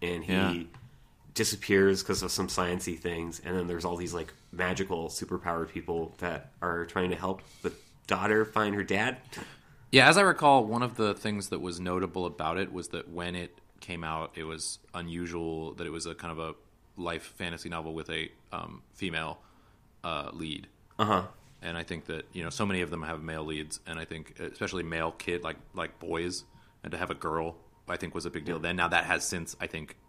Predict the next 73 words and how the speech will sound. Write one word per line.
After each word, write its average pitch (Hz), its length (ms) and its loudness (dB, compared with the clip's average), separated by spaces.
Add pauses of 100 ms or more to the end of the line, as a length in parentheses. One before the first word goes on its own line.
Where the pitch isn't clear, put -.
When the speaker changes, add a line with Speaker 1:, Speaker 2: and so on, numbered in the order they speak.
(300)
Speaker 2:
changed 82 400 -6
a 95 40 -4
lot. 98 300 0
You've 80 100 -10
got 80 120 -4
a 76 40 -4
lot 78 160 -4
of 71 160 -6
other 82 360 -4 (520)
stories 82 420 0
where, 82 100 -6 (120)
have 78 160 -12
come 82 380 -6
from 123 180 -4
that. 131 240 0 (340)
Um, 85 500 2 (220)
it's 95 100 4
Speaker 1:
Oh, 135 140 10
uh, 104 40 8 (200)
Speaker 2:
also 90 460 0 (260)
Speaker 1:
that 117 140 6
does 127 140 2
make 113 200 4
me 104 80 4
wanna 95 200 6
say 92 180 4
one, 92 400 2
one 98 140 6
other 95 160 6
thing 90 200 0
about 85 220 -2
Black 85 220 -4
Panther 85 260 -4
is 82 120 -4
the, 82 260 -6
the 92 220 -2
Speaker 2:
Oh, 95 100 10
Speaker 1:
female 87 140 4
Speaker 2:
the, 78 60 -6
Speaker 1:
characters 90 360 0
Speaker 2:
oh 82 40 4
my 73 180 2
Speaker 1:
are 80 80 0
Speaker 2:
God. 78 240 6
Speaker 1:
excellent. 78 360 -6 (280)
Excellent 92 380 6
Speaker 2:
Yeah, - 40 -12 (160)
Speaker 1:
female - 140 -4
Speaker 2:
that's 110 140 6
something 131 140 4
else 113 120 4
Speaker 1:
characters. 95 140 4
Speaker 2:
Daria 95 180 6
mentioned, 104 320 0
and 90 160 -2 (100)
she 123 120 2
actually 143 180 4
Speaker 1:
Yeah. 120 100 6
Speaker 2:
made - 40 8
a - 20 4
really, 90 260 4
really 87 180 2
excellent 90 300 -4
point 87 180 -6
that 85 80 -4
I 85 40 -4
wanted 85 160 -4
to 80 60 -10
bring 82 160 -6
up, 82 120 -6
which 87 140 -4
was 85 140 -4
that 82 180 -4